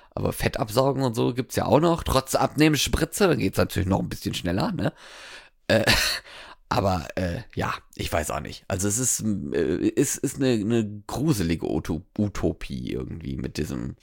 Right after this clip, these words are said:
mit diesem Optimierungsdrang aktuell. Und ich, man, man weiß auch gar nicht so genau, wo das eigentlich hinführen soll. Also das ist ja, hat ja halt auch irgendwie was Individuelles und nicht so au-, auf, auf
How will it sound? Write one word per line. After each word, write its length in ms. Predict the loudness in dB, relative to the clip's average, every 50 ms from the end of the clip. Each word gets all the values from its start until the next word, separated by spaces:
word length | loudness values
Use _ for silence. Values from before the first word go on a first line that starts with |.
| _ _ _ _ _ _ -12
mit 140 | -12 -10 -8
diesem 160 | -6 -6 -6 -6
Optimierungsdrang 1700 | -8 -8 -6 -4 -2 -2 0 0 0 -2 -2 -6 -6 -6 -8 -10 -12 -14 -16 _ _ _ -12 -8 -6 -2 0 0 0 0 0 -4 -6
aktuell. 580 | -8 -10 -10 -8 -8 -8 -6 -4 -4 -4 -2 -2
Und 220 | -2 -4 -4 -6 -6
ich, 120 | -8 -4
man, 180 | 0 0 0 0
man 140 | 0 0 4
weiß 180 | 4 4 4 2
auch 120 | -2 2
gar 160 | 2 2 2
nicht 180 | 2 0 -2 -4
so 80 | -4 0
genau, 280 | 2 4 4 4 4 2 -2 -18 -18 -18 -14 0
wo 80 | 4 4
das 160 | 4 6 4
eigentlich 280 | 4 4 4 4 2 2
hinführen 640 | 0 0 0 -2 -6 -4 -2 0 0 0 0 -2 0
soll. 260 | 2 2 2 2 2
Also 200 | 0 0 0 0
das 160 | -2 -2 -2
ist 160 | -4 -4 2 4
ja, 200 | 4 4 4 2 -4 -20 -20 -20 -20 -20 -20 -20 -20 -20 -20 -20 _ -6
hat 180 | -6 -2 2 2
ja 120 | 4 6
halt 180 | 6 4 4 4
auch 160 | 0 2 6
irgendwie 360 | 6 6 6 4 2 4 4
was 340 | 4 4 4 0 -8 -10 -12 _ _ _ _ 2
Individuelles 840 | 4 6 6 4 4 4 4 6 6 6 8 8 8 6 6 4 2
und 220 | 0 0 0 2 2
nicht 180 | 0 0 0
so 480 | 2 4 4 6 6 4 4 2 0 _ _ _ _ _ 0
au-, 200 | 2 2 2 2 0 0
auf, 260 | 0 0 0 -2 0 2
auf 320 | 2 2 2 0 -8 -12